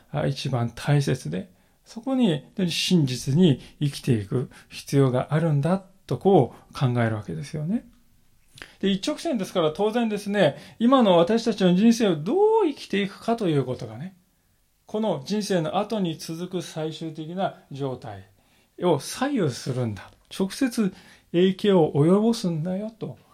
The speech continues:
こう教えているわけです。ですから、キリスト教的な世界観においてはですね、今私たちが生きているこの命を、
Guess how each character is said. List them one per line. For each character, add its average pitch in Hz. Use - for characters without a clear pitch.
こ 131
う -
教 139
え 117
て -
い 131
る -
わ 151
け 175
で -
す。 -
で 202
す -
か 233
ら、 151
キ 214
リ 247
ス -
ト -
教 262
的 240
な 226
世 214
界 233
観 165
に 131
お 123
い -
て 143
は 131
で 120
す -
ね、 147
今 214
私 185
た 190
ち 147
が 127
生 156
き -
て 151
い 131
る 120
こ 143
の 131
命 -
を、 -